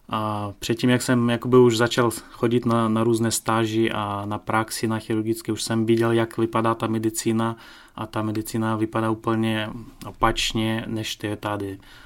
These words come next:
Za prvé, že tam není to z-, eh, státní zdra-, eh, zdravotní pojišťovna, takže, eh, v podstatě všechno si musí oplatit lidi sami. A často pacient, který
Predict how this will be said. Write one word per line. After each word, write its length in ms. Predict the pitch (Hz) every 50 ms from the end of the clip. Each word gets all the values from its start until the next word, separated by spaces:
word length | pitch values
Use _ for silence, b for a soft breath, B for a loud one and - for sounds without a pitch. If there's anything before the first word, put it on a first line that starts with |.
| B B
Za 120 | 113 107 107
prvé, 280 | - - 117 113 117
že 100 | 110 110
tam 240 | 107 - 117 110 113
není 220 | 113 113 117 117 110
to 420 | 113 - 117 113 113 107 104 101 110 - - 117
z-, 200 | 101 98 110 107
eh, 80 | 104 104 101 101 101 101 101 101 101 101 101 101 101 - - - - - -
státní 420 | - - - - 113 113 - 120 110
zdra-, 280 | 107 110 107 110 - -
eh, 340 | 104 101 98 98 98 101
zdravotní 340 | 104 107 110 113 113 - 110
pojišťovna, 720 | - - 101 101 98 - - 120 107 110 117 117 120 127 b b b b b b b b b b b - -
takže, 360 | 110 101 104 101 98 110 110
eh, 300 | 110 110 110 107 - - - 110 104 104 104 101 101 104
v 60 | -
podstatě 380 | - - 107 - - 110 113 107
všechno 340 | - - 110 - - 113
si 140 | - - 120
musí 260 | 113 113 110 - -
oplatit 440 | 110 107 - 117 107 107 - 113 -
lidi 260 | - 110 104 107 110
sami. 500 | 107 - - 107 104 104 107 110 113 117 113 b b b b b b b b b b b - -
A 380 | - 107 107 104 104 104 104 110 -
často 320 | - 117 110 - - 120
pacient, 580 | - 120 117 - - - 117 117 117 117 110 -
který 600 | - - - 120 117 113 110 110 107 101 101